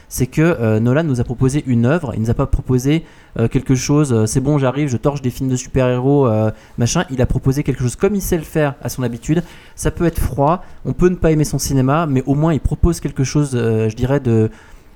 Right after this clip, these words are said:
de, par moments profond et en tout cas, euh, en tout cas avec derrière un background et pas simplement de l'entertainment.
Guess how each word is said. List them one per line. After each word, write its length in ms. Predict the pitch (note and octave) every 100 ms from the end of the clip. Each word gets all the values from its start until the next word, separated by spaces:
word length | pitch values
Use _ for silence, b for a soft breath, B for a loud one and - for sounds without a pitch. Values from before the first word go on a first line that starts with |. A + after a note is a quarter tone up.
| -
de, 800 | - A2+ A#2 A2+ A2+ A2+ A#2 A2+ A2 - - - - - - - -
par 140 | D#3+
moments 240 | F3+ F#3
profond 580 | F3+ - D#3+ - E3+ G3+ -
et 100 | C#3+
en 100 | E3
tout 180 | E3 E3
cas, 360 | - D#3+ E3 F#3 B B -
euh, 440 | B2 A#2+ A#2 A#2 B2+
en 80 |
tout 140 | C#3 C#3
cas 180 | D#3 D#3+
avec 500 | B2+ C#3 D#3+ - - -
derrière 720 | B2 C#3 C#3+ C#3+ D3 E3 A#2 - B -
un 100 | C3
background 480 | C3+ C3 C3 D3+
et 40 | C3+
pas 120 | C#3
simplement 420 | - C3+ C3 C#3
de 40 | C3+
l'entertainment. 580 | B2+ C3+ C3 B2 C3+